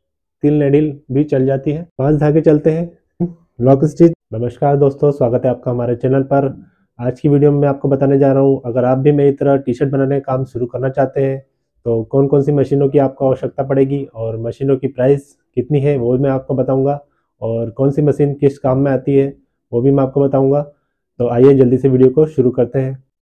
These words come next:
तो दोस्तों, टी-शर्ट बनाने के लिए जो सबसे पहली मशीन आपको लगेगी वो है Overlock, फोर थ्रेड भी इसे कहते हैं। अ, double needle इसमें चलती है और चार धागे इसमें चलते हैं, दो सुई के धागे होते हैं और दो नीचे looper के धागे होते हैं।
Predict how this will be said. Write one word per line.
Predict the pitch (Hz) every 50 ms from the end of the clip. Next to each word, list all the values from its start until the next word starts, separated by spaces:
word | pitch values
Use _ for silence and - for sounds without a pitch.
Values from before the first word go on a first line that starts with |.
| _ _ _ -
तो | 117 110
दोस्तों, | 110 131 143 143 143 156 147
टी-शर्ट | 147 147 131 - 156 143
बनाने | 143 143 147 147 147
के | 147
लिए | 147
जो | 143 143
सबसे | 139 - 123 - - 147
पहली | 151 156 156 151
मशीन | 147 139 139 147 143
आपको | 143 143 143 - 139
लगेगी | 139 135 135 135 147 143
वो | 131 127 131 127
है | 131 139 147 143
Overlock, | - 120 123 131 147 147 147 151 151 - - _ _ _ _ _ _ _ _ _ _ -
फोर | 123 131 131 127
थ्रेड | 127 135 135 131 131
भी | 139 143 139
इसे | 135 135 123 117 - 135
कहते | 131 143 139 139 139 156 151
हैं। | 160 160 160 - _ _ _ _ _ _ _
अ, | 113 110 107
double | 104 104 123 131 147 156
needle | 156 151 156 156 156
इसमें | 143 147 156 156
चलती | 147 160 147 143 143 160 151
है | 156 156 160 156 - - _ _ -
और | 117 123 135 143 - - _
चार | - 135 135 143 139
धागे | 139 143 135 143 147
इसमें | 143 147 151 160 185 175 - _ _ _ _
चलते | - 131 120 117 135 135
हैं, | 120 117 113
दो | 113 139 151 160 160 160 -
सुई | - - 127 135
के | 135 156
धागे | 147 143 143 143 156
होते | 156 151 151 156 156
हैं | 160 160 139
और | - 131 131 131 127
दो | 131 139 143
नीचे | 143 139 139 - 151 175 190 - - _ _ _ _ _
looper | 123 131 127 131 143
के | 139 151
धागे | 131 131 120 120 131
होते | 123 117 120 120 120
हैं। | 113 107 110